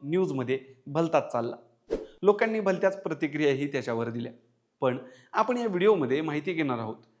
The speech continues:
की अशा पूरग्रस्त परिस्थितीत सरकार किंवा प्रशासन किती मदत करू शकतं.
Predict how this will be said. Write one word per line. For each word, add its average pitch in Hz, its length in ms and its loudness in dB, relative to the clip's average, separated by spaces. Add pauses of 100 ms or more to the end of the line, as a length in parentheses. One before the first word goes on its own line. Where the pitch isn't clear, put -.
(120)
की 185 60 4
अशा 156 260 4
पूरग्रस्त 151 680 -2
परिस्थितीत 147 720 -4 (340)
सरकार 127 480 2
किंवा 135 280 -2
प्रशासन 139 560 -6 (340)
किती 185 400 -4
मदत 165 340 2
करू 123 140 0
शकतं. - 320 -12